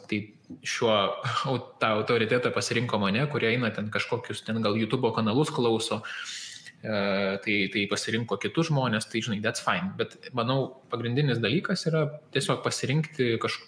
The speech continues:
ir geriausia net ne vieną, o kelis žmones, kurie būtų tuo, tuo autoritetu ir galėtum jų pavyzdžių sekti. Tai kad daryti žingsnis po žingsnio,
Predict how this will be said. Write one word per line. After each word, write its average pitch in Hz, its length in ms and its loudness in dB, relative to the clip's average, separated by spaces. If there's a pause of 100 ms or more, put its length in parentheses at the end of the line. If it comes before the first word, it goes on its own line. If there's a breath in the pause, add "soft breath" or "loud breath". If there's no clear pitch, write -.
(420)
ir 139 180 2
geriausia 143 400 4
net 113 160 0
ne 104 100 2
vieną, 139 380 4
o - 20 -8
kelis 147 460 2 (320 loud breath)
žmones, 139 420 0
kurie - 220 0
būtų 143 260 2 (220)
tuo, 113 160 4 (160)
tuo 120 160 4
autoritetu 110 640 0
ir 131 140 2
galėtum 123 420 0
jų 127 140 2
pavyzdžių 113 480 0
sekti. - 340 -6 (1300 loud breath)
Tai - 180 -6
kad 110 200 0
daryti 117 440 0
žingsnis 113 400 -4
po 110 160 -2
žingsnio, 160 460 2